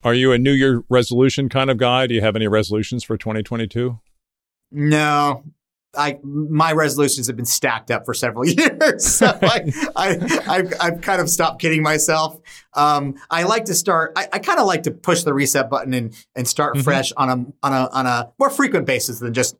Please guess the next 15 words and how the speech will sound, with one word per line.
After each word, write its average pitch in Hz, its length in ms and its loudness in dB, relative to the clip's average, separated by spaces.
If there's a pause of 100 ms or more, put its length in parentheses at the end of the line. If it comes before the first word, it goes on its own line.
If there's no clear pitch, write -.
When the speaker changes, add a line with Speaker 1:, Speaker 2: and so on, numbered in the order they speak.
Speaker 2:
every 117 180 -2
New 120 160 -2
Year. 165 380 2 (360)
Um, 139 640 2
uh, 131 200 0
everyone 151 280 0
kinda 135 260 -6
ebbs 123 200 -4
and 117 140 -4
flows. 123 580 0 (340)
Um, 123 460 0
but, 127 360 -2
uh, 120 360 0 (200)
but 127 240 0
I, 117 300 -2